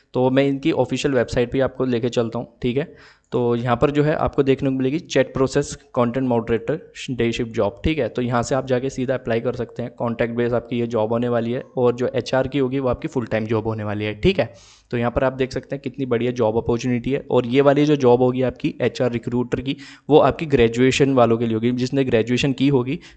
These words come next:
जो ग्रेजुएट है, उनके लिए वाली जॉब रहने वाली है। और जो ट्वेल्थ पास्ड हैं, वो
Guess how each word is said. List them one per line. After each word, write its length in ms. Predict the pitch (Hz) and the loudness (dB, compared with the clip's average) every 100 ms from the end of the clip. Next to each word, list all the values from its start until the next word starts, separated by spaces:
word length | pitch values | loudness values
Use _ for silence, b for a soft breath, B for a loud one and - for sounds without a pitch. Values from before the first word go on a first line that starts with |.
| 127 | -2
जो 80 | |
ग्रेजुएट 540 | 120 117 113 127 143 135 | 2 4 4 6 4 4
है, 160 | 127 - | -2 -2
उनके 280 | 123 117 | -2 -2
लिए 160 | 120 123 | 0 2
वाली 200 | 117 120 | 2 2
जॉब 280 | 117 110 117 | 4 4 6
रहने 240 | 117 123 | 4 6
वाली 240 | 135 131 127 | 6 6 2
है। 220 | 135 - | 0 -2
और 280 | - 117 113 | -2 0 0
जो 220 | 113 127 | 2 2
ट्वेल्थ 320 | 123 123 117 - | 2 2 0 4
पास्ड 280 | 127 120 139 | 4 4 -2
हैं, 100 | B B B 131 | B B B 0
वो 140 | 131 | 2